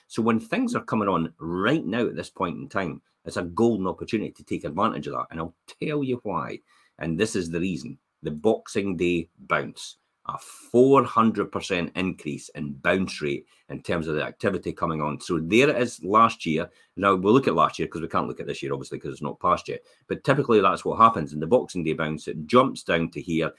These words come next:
and then it goes boom. It starts to go right up. So this is up to the end of the thirty-first of January.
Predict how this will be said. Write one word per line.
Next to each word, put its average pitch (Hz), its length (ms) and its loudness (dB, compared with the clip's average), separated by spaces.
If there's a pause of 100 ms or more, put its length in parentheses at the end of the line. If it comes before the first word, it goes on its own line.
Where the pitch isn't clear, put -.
(240)
and 85 200 0
then 92 140 2
it 73 120 -2
goes 85 220 0 (340)
boom. 92 420 6 (300)
It 76 100 -8
starts 95 340 2
to - 80 -12
go 82 80 0
right 85 260 0
up. 76 180 -4
So 80 100 -8
this 110 240 -2
is 92 100 -2
up - 200 -2
to 95 80 -4
the 80 200 -4
end 98 280 0
of 76 160 -6
the - 60 -20
thirty-first - 520 -4
of 78 80 -6
January. 98 440 0